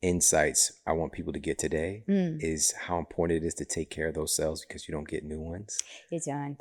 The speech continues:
Speaker 2: Also,
Speaker 1: Yeah.
Speaker 2: you can't change them as easily as the rest of you. So
Speaker 1: Yeah.
Speaker 2: if you read, like, in a book that in twenty-one days you're going to change your brain forever, it's just not true. It's impossible.
Speaker 1: Mm.
Speaker 2: It is biologically impossible.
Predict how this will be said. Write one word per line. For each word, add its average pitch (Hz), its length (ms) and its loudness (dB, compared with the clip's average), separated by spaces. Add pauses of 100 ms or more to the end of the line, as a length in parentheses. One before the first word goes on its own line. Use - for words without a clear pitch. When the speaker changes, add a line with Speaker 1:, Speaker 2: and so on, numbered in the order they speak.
Speaker 2:
Also, 196 260 4
Speaker 1:
Yeah. 190 80 4
Speaker 2:
you 180 60 -2
can't 208 300 -2
change 175 440 0
them - 220 -2
as 151 200 -2
easily 156 400 -2
as 147 100 -4
the 151 120 -6
rest 147 340 -4
of 143 100 -8
you. 135 240 -4 (260)
So - 140 0
Speaker 1:
Yeah. 165 80 6
Speaker 2:
if 170 180 -2
you 180 80 2
read, 190 240 4
like, 160 300 -2
in 160 60 0
a 151 80 0
book 151 520 2 (460)
that 151 300 6
in 151 120 2
twenty-one 165 600 4
days 156 460 2
you're 147 120 0
going 147 220 0
to 147 100 -2
change 151 380 -2
your 151 100 0
brain 143 300 0
forever, 143 420 0
it's 180 120 -4
just 254 160 -4
not 269 200 -2
true. - 140 2
It's - 140 0
impossible. - 580 -4 (380)
Speaker 1:
Mm. 151 360 -8
Speaker 2:
It 175 80 4
is 175 160 8
biologically 160 800 4
impossible. 151 500 -6